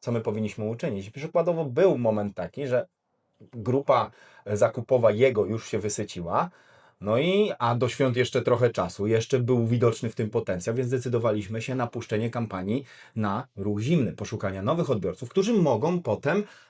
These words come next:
zaprocentować również w przyszłości, stać się potencjalnie, e, klientami powracającymi.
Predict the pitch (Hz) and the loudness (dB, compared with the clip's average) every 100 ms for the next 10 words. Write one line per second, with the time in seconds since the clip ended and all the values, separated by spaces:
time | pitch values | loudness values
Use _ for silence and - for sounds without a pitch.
0 | 117 147 147 165 170 143 120 120 135 147 | -4 -2 0 0 0 0 -2 -2 -4 -6
1 | - 165 233 - 104 110 - - - 110 | -8 -4 -4 -4 -4 -4 -2 -4 -4 -4
2 | 107 104 110 123 - - - 110 110 113 | -2 0 0 -2 -6 -20 -6 2 2 2
3 | 120 117 104 104 107 104 104 107 104 107 | 0 0 0 0 0 -2 0 -2 -2 -2
4 | 131 90 | -2 -2